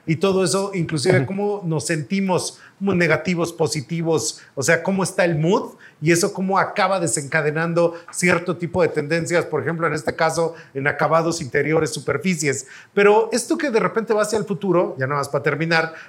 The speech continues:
cuando uno lo ve en el pasado se da cuenta que es muy cierto. Ustedes de repente visitan la casa de su abuela y de repente ven esos mosaicos de los años cincuenta, o pueden ir a una casa que está tal vez en la Avenida Libertad o donde sea,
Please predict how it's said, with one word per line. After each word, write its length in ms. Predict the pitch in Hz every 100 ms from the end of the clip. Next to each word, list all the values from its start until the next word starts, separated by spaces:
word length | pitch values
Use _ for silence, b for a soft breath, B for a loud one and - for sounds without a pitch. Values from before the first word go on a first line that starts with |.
| B
cuando 240 | 165 165
uno 140 | 208 220
lo 100 | 190
ve 80 | 190
en 60 |
el 100 | 202
pasado 380 | 202 165 185 175
se 120 | 175
da 140 | 165 160
cuenta 260 | 165 165
que 80 | 165
es 80 | 143
muy 80 | 151
cierto. 460 | 170 165 156 131 - B B
Ustedes 400 | 151 - 180 180
de 80 | 170
repente 400 | 156 151 175 180
visitan 420 | 151 143 156 165
la 140 | 143 -
casa 240 | 156 156
de 80 | 135
su 100 | 151
abuela 480 | 143 175 170 165 B B -
y 60 |
de 100 | 147
repente 400 | 147 143 175 180
ven 180 | 165 170
esos 240 | 170 160 143
mosaicos 540 | 135 175 165 170 139
de 60 | 143
los 180 | 131
años 240 | 156 151 143
cincuenta, 500 | 151 143 180 170 165 - B B -
o 100 | 135
pueden 340 | 170 170 170
ir 120 | 170
a 60 | 160
una 260 | 165 156
casa 560 | - 185 180 185 170 170 B -
que 80 | 147
está 580 | - 165 156 151 143 123 117
tal 160 | 151
vez 400 | 160 151 - -
en 80 | _
la 60 | 143
Avenida 180 | 160 165
Libertad 520 | 151 147 196 190 180
o 60 | 156
donde 180 | 147
sea, 500 | 139 190 190 127 -